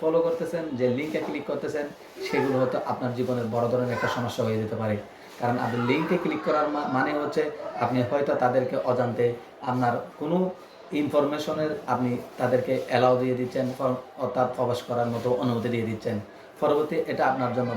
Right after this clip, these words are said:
ভয়ঙ্কর হয়ে দাঁড়াবে। তো আপনি এই গেমে পা দিবেন না, এটা কোনো আলাউদ্দিনের চেরাগ নয়, এসে আপনাকে বড়লোক করে দিবে। আর এটা দেওয়ার কোনো তো মানে হয় না। আমার কোনো ইনভেস্ট নাই, আমার কোনো লাভ লস নেই, কেন আমি এখানে গেম দিয়ে আমার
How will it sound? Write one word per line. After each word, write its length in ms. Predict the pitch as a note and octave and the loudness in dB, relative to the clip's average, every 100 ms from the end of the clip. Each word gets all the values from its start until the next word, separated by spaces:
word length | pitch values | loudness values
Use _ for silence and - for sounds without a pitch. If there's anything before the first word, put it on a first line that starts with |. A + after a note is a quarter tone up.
| G#2+ | 0
ভয়ঙ্কর 340 | A#2+ A#2 A#2 | 0 2 2
হয়ে 140 | A2 A2 | 2 2
দাঁড়াবে। 240 | G#2+ G#2 G#2 - - - - | 0 0 -2 -6 -14 -16 -8
তো 80 | C3 | -2
আপনি 300 | C3 - C3+ B2+ | 0 0 0 -2
এই 100 | C3+ | -4
গেমে 300 | B2+ C#3+ D#3 D3+ | -2 -2 -4 -2
পা 100 | C3+ | -2
দিবেন 220 | C3 C3 | 0 -2
না, 220 | C3+ C#3 - - - | -2 -4 -6 -10 -2
এটা 160 | C3+ | -2
কোনো 160 | C#3+ C#3+ | 0 2
আলাউদ্দিনের 420 | C3+ B2+ B2+ C3 B2+ | 2 2 0 -2 0
চেরাগ 220 | B2+ B2 | 0 0
নয়, 200 | C3 C3 C3 | 0 -2 -4
এসে 280 | B2+ A#2 D#3 | -8 -2 0
আপনাকে 300 | A#2+ B2 A#2+ | 2 0 0
বড়লোক 340 | A#2+ A#2+ A#2+ A2+ | 2 2 0 -2
করে 140 | B2 | -2
দিবে। 240 | A#2+ B2 A#2+ - - - | 0 0 -2 -6 -18 -10
আর 120 | B2 A2+ - | -4 -4 -2
এটা 260 | B2 C3+ | 0 0
দেওয়ার 340 | B2 B2 A#2+ - | 4 4 4 2
কোনো 180 | C3 | -2
তো 100 | B2+ | -2
মানে 360 | B2 A#2 B2+ B2+ | -2 0 0 0
হয় 180 | A#2+ A#2+ | 0 -2
না। 220 | A#2+ A2+ - - - | -4 -6 -12 -14 -4
আমার 200 | A#2+ B2+ C3 | -2 0 -2
কোনো 160 | C3 | -2
ইনভেস্ট 420 | C#3 B2+ D3+ - | 2 2 0 -2
নাই, 200 | D3 D3 C#3+ | -6 -6 -6
আমার 220 | C3+ B2+ B2 | -4 -2 -2
কোনো 260 | C3 B2 | -2 -2
লাভ 200 | A2+ A2+ - | 0 0 0
লস 260 | B2 - - | 2 0 0
নেই, 160 | B2+ B2 - - - - | -4 -4 -8 -16 -18 -6
কেন 160 | C3 D3+ E3 | -2 0 0
আমি 240 | C3 C3 C3+ | 0 0 0
এখানে 280 | C3+ B2+ B2 A#2 | -2 -2 0 0
গেম 200 | B2 A#2+ | -2 0
দিয়ে 220 | B2+ B2 | 0 0
আমার 200 | A#2+ A#2+ | -4 -2